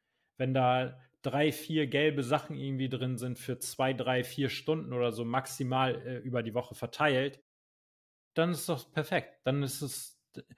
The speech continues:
dann sind's Aufgaben, ja, ich muss die machen, aber ich hab drei Viertel, ähm,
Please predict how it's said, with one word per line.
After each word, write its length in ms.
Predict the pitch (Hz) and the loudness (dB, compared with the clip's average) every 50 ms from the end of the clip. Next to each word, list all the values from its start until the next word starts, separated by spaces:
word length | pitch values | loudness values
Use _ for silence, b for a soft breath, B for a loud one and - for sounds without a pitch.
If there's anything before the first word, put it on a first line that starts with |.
| b b b | b b b
dann 140 | - 139 131 | 0 2 4
sind's 320 | 117 160 180 185 - - | 6 6 6 6 2 2
Aufgaben, 460 | - 156 165 165 - 165 156 156 139 | 4 4 4 4 4 4 4 4 4
ja, 280 | 131 143 160 175 180 170 | 4 4 4 4 4 0
ich 160 | 151 - - | 0 -2 -2
muss 220 | 160 175 175 - - | -4 -4 -4 -4 -4
die 80 | 190 | -4
machen, 540 | 175 170 180 170 - 190 202 226 240 233 _ _ _ _ _ _ _ _ | -2 -2 -2 -2 -4 -4 -6 -6 -8 -10 _ _ _ _ _ _ _ _
aber 260 | - 147 143 143 143 | -2 2 4 4 4
ich 140 | 139 135 - | 2 2 2
hab 240 | 156 147 127 - - 127 117 | 2 0 0 -2 -12 -8 -6
drei 260 | 139 131 147 160 160 | 0 4 4 4 4
Viertel, 600 | - - 180 156 160 165 165 165 165 165 - _ _ _ _ _ _ _ _ _ _ _ _ | 2 -2 -4 -2 0 0 0 0 -2 -4 -8 _ _ _ _ _ _ _ _ _ _ _ _
ähm, 600 | - 139 135 135 135 131 135 135 131 127 131 - | -2 2 2 4 4 2 0 -2 -4 -6 -8 -14